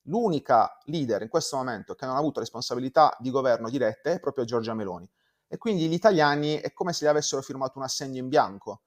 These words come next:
E questo assegno in bianco avrà una durata variabile che dipenderà in buona parte dal rapporto tra, eh, le promesse fatte, le promesse che io riassumerei in due elementi, che sono entrambi prepolitici, che non sono per forza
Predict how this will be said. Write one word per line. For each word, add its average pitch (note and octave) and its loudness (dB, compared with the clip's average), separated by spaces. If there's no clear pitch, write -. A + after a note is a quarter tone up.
E E3 6
questo - -2
assegno F3 -4
in G#3 -2
bianco C#3+ 4
avrà C3 4
una C3+ 0
durata A#2 2
variabile A#2 -2
che C#3+ -6
dipenderà B2+ 0
in A#2 -14
buona C#3+ 0
parte B2 -2
dal A2 -2
rapporto B2 -2
tra, A2+ 0
eh, F2+ -12
le G#2+ -10
promesse C#3+ 0
fatte, G#2+ -2
le F#2+ -18
promesse - -8
che B2+ -4
io C#3+ 4
riassumerei C3 0
in C3 -6
due E3 4
elementi, A#2+ -2
che A#2+ -14
sono C3+ -8
entrambi E3 0
prepolitici, C3 -2
che A2+ -16
non A#2+ -12
sono C#3 -4
per A#2 -4
forza B2+ -6